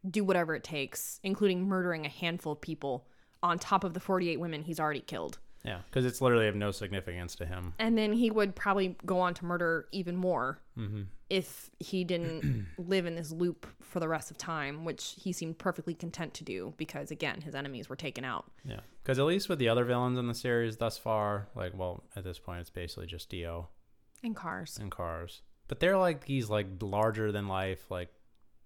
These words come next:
Speaker 2: comic book zany villains that
Speaker 1: But
Speaker 2: have, like
Speaker 1: Dio's sole motivation was also just to win.
Speaker 2: Yeah.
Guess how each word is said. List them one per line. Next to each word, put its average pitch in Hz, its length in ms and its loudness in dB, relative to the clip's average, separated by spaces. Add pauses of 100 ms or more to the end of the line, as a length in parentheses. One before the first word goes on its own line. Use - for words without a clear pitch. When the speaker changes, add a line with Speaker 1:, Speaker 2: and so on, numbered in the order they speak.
(140)
Speaker 2:
comic 117 380 -4
book 104 220 -2
zany 104 460 0
villains 92 440 -2
that 269 140 2
Speaker 1:
But - 80 0
Speaker 2:
have, 196 160 -2
like 302 120 6
Speaker 1:
Dio's 415 460 4
sole 247 360 2
motivation 226 580 4
was 208 180 2
also 180 460 2
just 160 340 -6 (200)
to - 180 -2
win. 160 560 -4 (640)
Speaker 2:
Yeah. 92 340 0